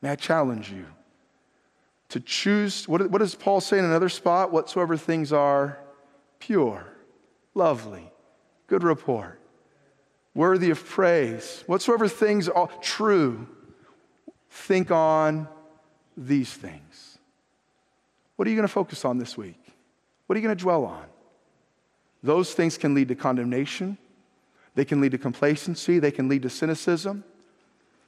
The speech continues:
But if you choose to dwell on the right things, forgetting those things which are behind and reaching forth to those things which are before, God can give you victory.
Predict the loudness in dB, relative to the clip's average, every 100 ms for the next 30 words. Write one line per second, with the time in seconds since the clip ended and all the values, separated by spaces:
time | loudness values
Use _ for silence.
0 | _ -6 -6 -4 -4 0 -2 -2 -8 0
1 | 2 2 2 2 0 -2 -6 -6 -6 -8
2 | 0 2 2 0 -2 -2 -4 -4 0 0
3 | 2 -2 -2 -2 -4 -8 -14 -20 -20 _
4 | -6 -4 -6 0 0 0 -4 -4 -4 -6
5 | -6 -2 0 0 0 2 2 2 -4 -18
6 | -20 -18 -2 2 2 0 -2 -2 2 0
7 | 0 -6 -2 -2 -2 -8 -8